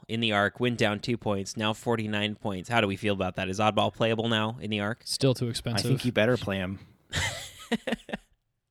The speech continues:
Speaker 1: Still too expensive. Yeah, probably not worth talking about much.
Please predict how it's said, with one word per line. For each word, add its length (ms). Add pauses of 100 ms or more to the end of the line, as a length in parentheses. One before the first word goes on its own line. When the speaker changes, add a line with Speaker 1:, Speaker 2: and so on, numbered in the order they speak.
(420)
Speaker 1:
Still 180
too 120
expensive. 540 (600)
Yeah, 420 (220)
probably 260
not 220
worth 180
talking 280
about 160
much. 600